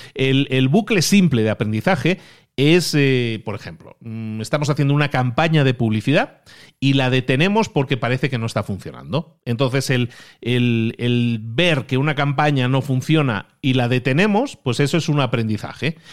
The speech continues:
Es un aprendizaje simple, de bucle simple que llaman. ¿Cuál sería el doble bucle?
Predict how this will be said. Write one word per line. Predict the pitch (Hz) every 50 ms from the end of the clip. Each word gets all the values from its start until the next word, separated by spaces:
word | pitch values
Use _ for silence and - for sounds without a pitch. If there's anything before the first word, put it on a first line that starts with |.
| - - _ -
Es | 120 -
un | 151 147
aprendizaje | 139 131 131 113 113 107 107 120 117 - 160 160 - - _
simple, | - - - 151 143 135 127 - - 139 139 120 -
de | 127 120 110 110
bucle | 123 151 147 - 135 123
simple | - - 135 120 107 - 82 82
que | 78 82
llaman. | 78 76 78 - - - - _ _ - - - - _
¿Cuál | - - 214 233 226
sería | - - 160 131 139 151 156 143
el | 123 117 113
doble | 127 131 123 117 113 107
bucle? | 92 95 90 80 - 82 - -